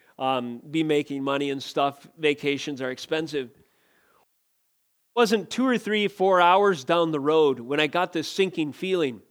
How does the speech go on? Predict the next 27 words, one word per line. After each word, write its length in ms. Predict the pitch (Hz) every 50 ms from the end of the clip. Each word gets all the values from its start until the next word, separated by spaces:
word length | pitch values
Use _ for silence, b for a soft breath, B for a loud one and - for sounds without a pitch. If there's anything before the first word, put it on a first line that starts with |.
| _ _
And 100 | 165 170
it 40 | 196
was 180 | 208 202 180 185
inspired 520 | 202 180 - - - 214 226 226 202 151
by 120 | 151 147
pictures 500 | 147 - - 247 240 - - 165 151 139
that 140 | 117 147 147
were 100 | 156 151
coming 300 | - - 156 156 156 147
back 300 | 139 147 151 156 156 156
on 100 | 151 143
my 140 | 135 131 127
text 360 | - - 175 190 185 - -
thread, 260 | - 143 135 131 123
right? 300 | 123 131 139 156 175 175 - b b b b b b b b b b b b
And 220 | 160 175 180 175
so 300 | - - 214 208 196 185
as 300 | 165 175 196 208 214 165
the 100 | 180 185
kids 320 | 170 - 226 233 226 190 185
are 80 | 190
all 160 | 196 190 185
smiling 560 | 180 - - 180 190 185 185 190 185 180 180 170
and 120 | 151 151
Nikki's 280 | 175 196 170 185 170 -
taking 340 | - 196 180 175 170 151
pictures, 540 | 135 - 196 196 185 - - 156 156 143 -